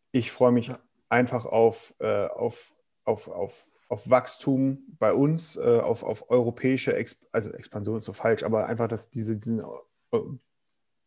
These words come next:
Speaker 1: ja, großen europäischen Ansatz, äh, dass wir den weiter ausbauen. Ich freue mich darauf, hier ein großes Team in Berlin ausbauen, äh, zu dürfen. Oder nicht nur in Berlin, sondern ganz generell. Äh,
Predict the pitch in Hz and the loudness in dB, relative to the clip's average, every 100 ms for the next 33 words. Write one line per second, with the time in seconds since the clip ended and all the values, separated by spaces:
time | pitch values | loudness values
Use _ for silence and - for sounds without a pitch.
0 | _ 107 107 113 117 131 127 - 127 123 | _ -6 -4 0 2 2 -2 0 2 4
1 | 120 135 131 123 117 - - - _ - | 4 2 4 2 2 -4 -20 -20 _ 2
2 | 131 160 165 165 - - _ _ - - | 4 6 6 4 -4 -16 _ _ -20 -20
3 | - _ - 123 123 120 117 123 113 127 | -20 _ 6 10 10 10 8 2 0 2
4 | 127 131 120 120 113 107 131 131 123 113 | 4 6 6 4 2 4 4 4 0 -2
5 | - 131 131 - 117 117 - 120 113 127 | 4 4 4 2 2 2 2 0 2 0
6 | 131 - - - 151 147 143 139 143 - | 0 -6 -8 -4 -2 0 2 2 0 -2
7 | 131 135 - - 123 123 120 123 135 131 | -2 -4 -10 -4 4 6 8 6 4 2
8 | - - - - 123 139 143 143 143 143 | -6 -20 -8 0 6 6 6 0 -2 -6
9 | _ _ 123 113 107 90 113 101 117 110 | _ _ 0 2 2 0 -6 -2 2 4
10 | 113 135 123 113 117 117 123 123 123 127 | 4 2 2 0 0 0 0 2 2 2
11 | - - - - - - 120 113 | 0 -12 -18 -18 -4 6 8 8